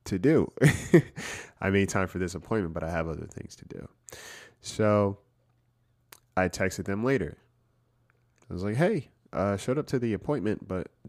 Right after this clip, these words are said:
didn't hear anything from you. Hope everything's well." Radio silence still. And at that point, I was worried. I was like, you know, I assumed something probably, something had to happen,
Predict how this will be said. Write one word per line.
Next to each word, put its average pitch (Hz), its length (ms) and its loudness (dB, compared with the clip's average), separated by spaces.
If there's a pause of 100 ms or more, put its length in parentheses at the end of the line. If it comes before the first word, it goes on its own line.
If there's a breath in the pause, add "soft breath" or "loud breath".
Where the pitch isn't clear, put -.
didn't 104 240 -4
hear 113 140 -2
anything 101 380 -4
from 123 280 -4
you. 90 160 -2
Hope 90 240 -10
everything's 82 460 -10
well." 92 340 -2 (2000 loud breath)
Radio 98 280 2
silence 67 500 -10
still. - 460 -6 (2000 soft breath)
And 98 800 0 (1040 soft breath)
at 113 120 -4
that 160 160 4
point, 127 260 4
I 98 80 4
was 82 220 -4 (220)
worried. 85 320 -2
I 80 80 -6
was 80 180 -8
like, 73 180 -12 (100)
you 98 100 -12
know, 80 220 -14 (200)
I 101 120 -2
assumed 95 340 -4
something 76 320 -12
probably, - 400 -10
something 123 300 -4
had 117 400 -8
to 92 60 -6
happen, 78 420 -14